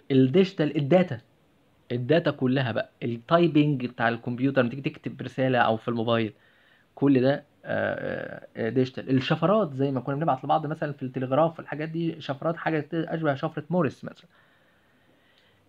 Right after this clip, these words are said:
آه، ت-، فسواء يعني انا بتكلم على داتا، بتكلم على سيجنال، بتكلم على مسج،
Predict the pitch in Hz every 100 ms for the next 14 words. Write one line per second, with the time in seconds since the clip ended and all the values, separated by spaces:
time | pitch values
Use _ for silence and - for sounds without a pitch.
0 | - - 131 135 139 139 139 135 131 135
1 | 135 135 _ - _ _ _ _ _ _
2 | _ _ _ _ _ _ _ _ _ _
3 | _ _ _ _ _ _ _ 113 120 113
4 | _ 151 - 160 131 160 156 165 226 143
5 | 151 127 113 165 135 165 147 120 123 143
6 | 156 156 151 143 120 120 117 98 - 165
7 | 175 160 156 139 - 135 120 113 135 180
8 | 175 156